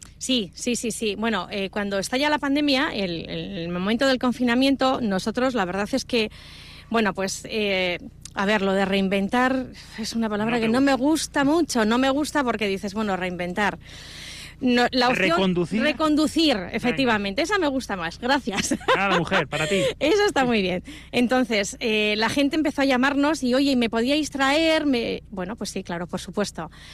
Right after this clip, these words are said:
Speaker 1: Y gracias a ese apoyo, gracias a que la gente confió en nosotros, eh, llevábamos a domicilio. Tuvimos bastantes casos, lógicamente, por desgracia, de gente que había, había cogido el, el covid.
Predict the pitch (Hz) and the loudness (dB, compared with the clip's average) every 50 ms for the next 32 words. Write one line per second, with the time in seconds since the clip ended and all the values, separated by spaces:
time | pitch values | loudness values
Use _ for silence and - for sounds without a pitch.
0 | - - - - - - - 285 262 247 240 240 240 233 208 233 240 254 - - | -20 -20 -20 -20 -20 -10 -4 0 2 2 4 4 2 2 2 2 2 2 2 2
1 | 302 277 - 233 226 214 - 247 214 180 - 262 285 277 277 285 339 311 262 208 | -2 0 2 0 0 0 0 -2 -2 0 2 2 2 4 4 2 2 2 0 -4
2 | 202 - 214 175 208 175 208 190 190 - - 208 196 220 196 202 190 185 - 196 | -2 -4 -4 -6 -4 -4 -2 -4 -2 -2 -2 -2 -2 -2 -4 -4 -6 -6 -4 -4
3 | 190 190 190 185 196 185 - 240 226 - 233 233 240 240 208 - - - - - | -4 -4 -2 -4 -4 -2 -2 -2 0 2 2 2 2 2 0 -4 -16 -20 -20 -20
4 | - - - - - - - - 233 220 208 202 202 196 185 202 190 185 190 202 | -20 -20 -20 -20 -20 -20 -12 -4 -2 0 0 2 0 0 0 0 0 0 0 2
5 | 220 233 220 233 202 185 180 180 180 - 220 196 185 170 165 156 - - - - | 0 0 0 0 -2 -2 -2 -4 -6 -2 -2 -2 0 0 -2 -4 -6 -12 -18 -20
6 | - - - - - 262 269 294 311 311 311 - - 240 233 208 220 202 - 226 | -20 -20 -16 -4 0 2 4 4 4 4 2 0 -2 -6 -2 -2 -2 -2 0 -2
7 | 214 214 - 208 - - 220 202 - 196 170 - 190 190 196 220 190 190 196 208 | -2 -2 -2 -4 -2 -2 -4 -2 -2 -4 -4 -2 -2 -2 0 0 0 0 2 0
8 | 208 190 190 180 156 - - - - - 220 214 196 196 196 190 208 214 240 - | 0 0 0 -2 -2 -4 -10 -14 -2 0 2 2 2 2 0 0 0 0 0 -2
9 | - - 185 170 165 - - - 202 180 185 185 185 - 202 190 185 196 - - | -2 -6 -6 -6 -6 -8 -10 -10 -8 -6 -4 -6 -4 -4 -6 -4 -4 -6 -6 -6
10 | 185 175 180 - - 190 180 180 185 185 - - - - 220 208 185 175 185 185 | -8 -8 -8 -8 -8 -6 -6 -4 -6 -6 -8 -10 -12 -8 -6 -4 -2 -2 -2 -2
11 | - 185 - - 196 185 180 180 185 180 180 185 180 185 - - 185 185 185 185 | -4 -4 -4 -2 -2 -2 0 0 0 -2 -2 -2 -4 -6 -4 -2 -2 0 0 -2
12 | 185 185 - 226 226 233 262 285 - | -2 -2 0 2 2 4 2 2 0